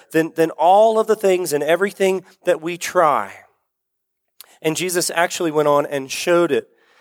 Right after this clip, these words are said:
In verse fourteen, it says, "The Pharisees went out and conspired against him to destroy him." But guess what? Look at what it says next. Jesus, aware of this, withdrew from there. And then many followed him, and it says this,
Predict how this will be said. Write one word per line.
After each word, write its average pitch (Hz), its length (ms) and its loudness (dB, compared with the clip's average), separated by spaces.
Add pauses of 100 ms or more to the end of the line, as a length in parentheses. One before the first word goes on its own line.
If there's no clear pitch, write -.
(340)
In 156 180 0
verse 180 220 0
fourteen, 170 380 -2
it 135 100 -4
says, 135 240 -6
"The 135 100 -6
Pharisees 175 560 -2
went 165 160 0
out 156 180 0
and 143 120 -12
conspired 156 540 0
against 156 340 -6
him 151 100 -8
to 143 140 -14
destroy 175 600 -2
him." 131 300 -4 (280)
But 160 160 -6
guess 190 260 -2
what? 160 280 0 (300)
Look 190 160 0
at 208 80 2
what 202 100 2
it 190 80 0
says 180 260 0
next. 160 400 -4
Jesus, 202 540 -4
aware 190 320 2
of 156 80 -4
this, 151 240 -4
withdrew 156 640 -4
from 147 320 -6
there. 110 480 -4 (880)
And 160 160 -4
then 165 200 2
many 147 180 0
followed 170 420 0
him, 139 140 -6
and 135 80 -6
it 139 80 -8
says 131 440 -10
this, 180 340 -2